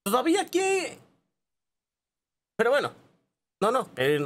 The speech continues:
que no lo voy a entender, da igual. Es que no lo voy a entender, es que no, no sé qué quieren conseguir con esto.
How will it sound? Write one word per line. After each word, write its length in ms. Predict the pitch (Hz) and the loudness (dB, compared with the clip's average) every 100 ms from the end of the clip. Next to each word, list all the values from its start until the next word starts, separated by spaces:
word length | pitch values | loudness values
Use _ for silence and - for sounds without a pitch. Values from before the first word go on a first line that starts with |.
| 139 | -2
que 80 | 151 | 0
no 100 | 180 | 0
lo 60 | |
voy 120 | 202 | 0
a 0 | |
entender, 380 | 202 196 151 - - | 0 0 -2 -4 -4
da 80 | |
igual. 340 | 135 98 - 139 | -2 -2 -4 -8
Es 100 | - | -6
que 120 | - 170 | -4 -2
no 120 | 175 | 0
lo 60 | |
voy 100 | 180 | 0
a 40 | 202 | 0
entender, 340 | 170 185 190 | 0 -2 -2
es 80 | - | -2
que 100 | - | -2
no, 220 | 180 170 - - | -2 -2 -8 -8
no 200 | 131 180 | -2 -2
sé 160 | - - | -2 -10
qué 80 | - - | -12 -8
quieren 240 | - 196 170 | -4 -2 -2
conseguir 480 | 156 139 143 214 170 | -2 -4 -4 -6 -4
con 140 | 160 | -4
esto. 280 | 220 - | -4 -8